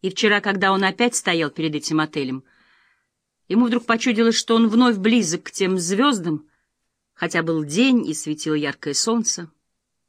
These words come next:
и ничего, что они светили не так ярко, как тогда. Звезды ведь тоже выгорают. И прежде чем пройти через знакомую дверь к портье, он на миг остановился, остановился и подумал.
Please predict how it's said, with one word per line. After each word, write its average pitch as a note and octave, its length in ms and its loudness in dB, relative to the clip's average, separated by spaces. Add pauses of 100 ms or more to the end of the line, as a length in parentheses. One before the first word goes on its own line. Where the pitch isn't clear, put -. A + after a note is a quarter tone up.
и A3+ 80 2
ничего, A3 400 2
что - 240 -10
они C3+ 180 -6
светили C#3+ 400 -8
не D#3 140 0
так D#3 240 -6
ярко, C3+ 280 -8
как - 180 -12
тогда. C3 380 -10 (880)
Звезды G3 420 2
ведь D#3 160 -6
тоже C4+ 220 -6
выгорают. B2+ 600 -8 (840)
И G#3 100 -2
прежде C4 240 0
чем B3+ 120 2
пройти C4 360 0
через C4 200 0
знакомую B3 480 2
дверь A#3+ 220 2
к - 140 -18
портье, C4+ 520 0 (380)
он B3+ 120 0
на B3+ 100 2
миг C4 180 0
остановился, A3+ 640 0
остановился A#3+ 600 -2
и - 40 0
подумал. D#3+ 500 -2